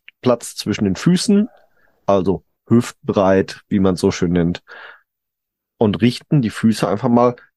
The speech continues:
geradeaus, also wirklich in die Richtung, in die ich gehen möchte. Und, äh, dann beschleunige ich quasi auch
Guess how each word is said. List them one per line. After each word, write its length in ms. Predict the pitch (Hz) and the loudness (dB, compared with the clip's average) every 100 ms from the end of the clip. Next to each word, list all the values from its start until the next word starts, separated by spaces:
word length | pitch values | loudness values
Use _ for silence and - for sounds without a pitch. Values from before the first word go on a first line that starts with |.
| - | -4
geradeaus, 920 | 98 92 101 107 143 - 208 110 - | -2 0 2 2 2 2 2 2 -2
also 220 | 95 104 | -6 -2
wirklich 280 | 117 139 143 | -2 -2 -2
in 120 | 127 | 0
die 160 | 117 147 | 2 2
Richtung, 340 | 156 151 151 | 0 0 0
in 140 | 143 127 | 0 0
die 160 | 139 | -2
ich 100 | 131 | -2
gehen 380 | 113 127 139 135 | 0 2 4 2
möchte. 560 | 143 170 - - 101 80 _ _ _ _ - - - _ _ | 2 0 -4 -4 -4 -4 _ _ _ _ -20 -20 -20 _ _
Und, 420 | 98 95 95 - _ | -8 -6 -8 -16 _
äh, 300 | 107 95 85 - _ _ _ _ | 0 0 -2 -6 _ _ _ _
dann 500 | 95 92 110 139 160 - | -6 -2 0 0 -2 -2
beschleunige 720 | 117 - 127 151 180 127 123 | -4 2 2 4 2 0 2
ich 420 | 139 147 - - - | 2 0 -4 -20 -4
quasi 500 | 113 113 123 139 - | 2 2 2 -2 -2
auch 400 | 104 117 120 | 0 2 0